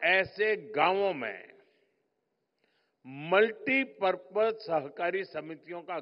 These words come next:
गठन कर रहे हैं, जहां अभी कोई समिति नहीं है। हम manufacturing से लेकर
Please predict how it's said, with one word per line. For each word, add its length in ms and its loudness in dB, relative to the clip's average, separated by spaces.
गठन 400 -8
कर 140 -4
रहे 280 -6
हैं, 380 -10
जहां 520 -2
अभी 300 -4
कोई 240 -4
समिति 600 -12
नहीं 480 -14
है। 140 -20
हम 140 4
manufacturing 800 6
से 180 4
लेकर 480 0